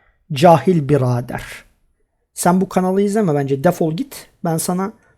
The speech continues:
birazdan din ile ilgili bilgileri vermeye başladım da İslam ile ilgili. Çuvaldızı kendine batırmak zorunda kalacaksın. Tamam mı? Açık açık delilli gideceğiz. Google üstünden gideceğim. Herkes araştırıp öğrenebilir ya.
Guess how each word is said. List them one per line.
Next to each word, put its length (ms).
birazdan 480
din 120
ile 220
ilgili 440
bilgileri 440
vermeye 340
başladım 420
da 80
İslam 340
ile 180
ilgili. 380
Çuvaldızı 880
kendine 360
batırmak 360
zorunda 300
kalacaksın. 600
Tamam 240
mı? 300
Açık 280
açık 300
delilli 460
gideceğiz. 360
Google 280
üstünden 460
gideceğim. 400
Herkes 400
araştırıp 460
öğrenebilir 500
ya. 220